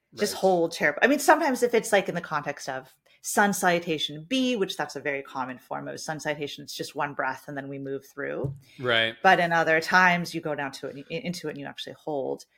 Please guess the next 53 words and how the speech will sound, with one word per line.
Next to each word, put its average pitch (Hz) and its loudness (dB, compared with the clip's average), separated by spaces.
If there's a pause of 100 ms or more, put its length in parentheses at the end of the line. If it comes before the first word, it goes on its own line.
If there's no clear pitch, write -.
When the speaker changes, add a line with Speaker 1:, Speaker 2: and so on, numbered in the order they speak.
(200)
Speaker 1:
But 208 8
in 196 0
what's, 208 2
how 220 2
is 214 -2
that 202 -2
different 208 -8
in 185 -10
the 190 -12
strength - -16
world? 240 -10
Speaker 2:
It's, - -8 (100)
in 110 -6
the 107 -6
strength 123 -6
world, 104 -4
it's - -8
a - -6
down 98 -4
and 95 -10
up, - -12
down 92 -10
and 90 -16
up, 90 -18
down - -20
and 101 -20
up. - -20 (480)
So 180 -2
Speaker 1:
Mm-hmm. 185 -6
Speaker 2:
you're 127 2
saying 107 -2
you 113 0
either 117 2
go 139 2
down 123 0 (160)
and 110 -8
go 113 -2
up 113 0
and 107 -10
keep - -10
going, 131 -2
or 131 -4
you 117 -2
go 110 0
down 104 -4
and 95 -14
stay 101 -8
down. 95 -10 (440)
And 110 -8
that 110 0
would 110 -4
Speaker 1:
Right. 175 2
Speaker 2:
be 104 -4